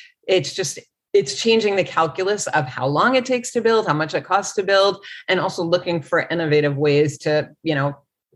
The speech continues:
speed up the process or order things in advance so that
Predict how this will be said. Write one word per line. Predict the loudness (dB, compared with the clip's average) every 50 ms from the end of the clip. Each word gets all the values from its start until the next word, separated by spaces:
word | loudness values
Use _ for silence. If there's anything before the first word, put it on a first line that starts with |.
| _ -18
speed | -16 -10 -4 0 0
up | 0 2 2
the | 0 0
process | 2 2 2 2 2 0 0 -2 -2 -2
or | -2 -4 -4
order | -2 0 0 2 2 0
things | 0 -2 -2 -2 -2 0
in | 0 0
advance | 0 0 0 0 0 0 0 -2 -4 -4
so | -2 0 2
that | 2 2 2 2 0 -4